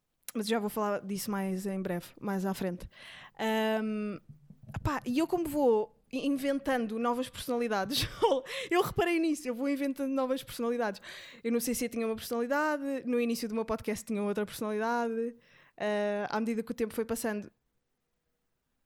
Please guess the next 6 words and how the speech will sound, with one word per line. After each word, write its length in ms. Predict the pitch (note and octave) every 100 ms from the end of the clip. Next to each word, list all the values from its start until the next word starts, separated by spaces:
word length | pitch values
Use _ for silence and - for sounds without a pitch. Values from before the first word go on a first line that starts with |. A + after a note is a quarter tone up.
| - _ _
construí 480 | - B3 - C#4 B3
uma 180 | A#3 A3+
nova, 540 | A3 G#3+ G#3+ G3+ F#3+ - _ _ _ _ A#3
uma 140 | D4
nova 200 | E4+ F4
persona. 600 | F#4 F4 F#4+ G4 C#4